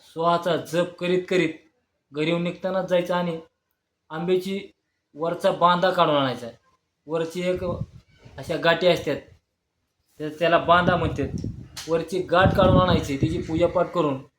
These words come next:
ती गाठ काढून आणल्यानंतर ती बी गाठ काढताना स्वाहाचा जप करायचा आहे. गा-,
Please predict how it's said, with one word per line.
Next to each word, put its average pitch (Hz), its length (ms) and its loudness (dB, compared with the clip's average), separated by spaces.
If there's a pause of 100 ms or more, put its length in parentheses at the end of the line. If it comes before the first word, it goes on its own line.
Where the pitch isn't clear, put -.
(520)
ती 170 80 -6
गाठ 175 280 2
काढून 180 240 0
आणल्यानंतर 175 520 -2
ती 180 240 -4
बी 202 80 2
गाठ 185 260 4
काढताना 180 540 0
स्वाहाचा 190 560 2
जप 160 360 0
करायचा 139 360 2
आहे. - 180 -12 (1120)
गा-, 156 200 0